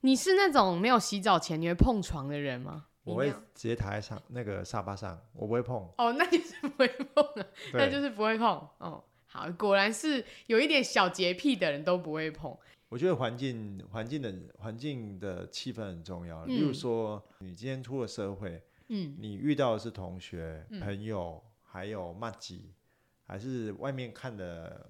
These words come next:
Speaker 2: 榜样，你也会不一定，呃，你如果接触是好的习惯，你就会改变。其实我觉得不一定的，那个变数真的不一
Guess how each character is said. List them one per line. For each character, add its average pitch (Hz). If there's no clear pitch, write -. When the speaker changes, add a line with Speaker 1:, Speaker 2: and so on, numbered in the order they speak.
Speaker 2:
榜 85
样， 101
你 107
也 110
会 104
不 120
一 113
定， 101
呃， 92
你 95
如 110
果 135
接 127
触 120
是 113
好 90
的 85
习 -
惯， 98
你 85
就 92
会 98
改 78
变。 90
其 -
实 147
我 127
觉 117
得 117
不 131
一 101
定 95
的， 92
那 107
个 107
变 104
数 95
真 87
的 82
不 -
一 90